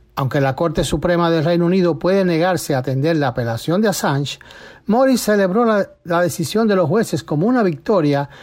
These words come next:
en un proceso que dura ya varios años y amenaza con extenderse aún más. Advirtió, "No obstante, que mientras el caso no sea desestimado,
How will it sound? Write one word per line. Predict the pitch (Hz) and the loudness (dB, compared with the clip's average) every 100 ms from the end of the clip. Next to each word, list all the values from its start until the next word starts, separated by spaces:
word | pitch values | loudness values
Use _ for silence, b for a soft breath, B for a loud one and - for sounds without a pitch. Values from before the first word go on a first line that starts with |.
| B B B | B B B
en | 175 | 0
un | 240 254 | 2 2
proceso | 240 - 226 - 208 | 2 2 0 0 -2
que | 160 | 0
dura | 156 196 190 | 2 2 2
ya | 185 | 2
varios | 190 185 170 139 | 2 2 0 -2
años | 202 160 139 147 - - | -2 -2 -2 -4 -6 -8
y | 226 | -4
amenaza | 165 165 190 220 220 | -2 0 0 -2 -2
con | 196 160 | -2 -2
extenderse | 151 - 151 143 185 175 185 180 | -2 -2 -2 0 0 -2 -4 -2
aún | 135 143 151 | 0 0 0
más. | 131 113 - - B B B B B B B | 0 -4 -10 -20 B B B B B B B
Advirtió, | - 156 156 131 170 208 | -4 0 0 0 0 2
"No | 180 | 2
obstante, | 208 - 208 180 180 | 0 -2 -2 0 -2
que | 156 | 0
mientras | 151 147 135 143 | 0 0 -2 -4
el | 139 127 | -4 -4
caso | - 208 160 | -2 -2 0
no | 151 190 | 0 -2
sea | - 220 | 0 0
desestimado, | 175 - 208 - 185 175 147 139 | 0 0 -4 -2 0 0 0 0